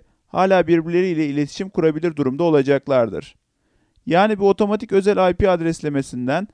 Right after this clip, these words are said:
önce kullandığımız bir şeydir. Windows'un içerisinde bütünleşmiş şekilde bulunur ve bu şekilde çalışır. Çoğu küçük ofislerde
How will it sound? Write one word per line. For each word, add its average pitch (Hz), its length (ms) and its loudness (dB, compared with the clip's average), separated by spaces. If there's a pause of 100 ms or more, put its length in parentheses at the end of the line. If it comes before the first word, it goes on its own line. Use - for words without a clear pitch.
(180)
önce 156 300 -2
kullandığımız 151 720 -2
bir 170 120 -2
şeydir. 120 540 -4 (580)
Windows'un 220 500 0
içerisinde 180 560 -4
bütünleşmiş 175 560 -6
şekilde 143 400 -6
bulunur 127 380 -4 (360)
ve 175 120 -2
bu 196 80 -6
şekilde 170 380 -2
çalışır. 135 600 -2 (1500)
Çoğu 202 280 4
küçük - 260 -12
ofislerde 165 800 0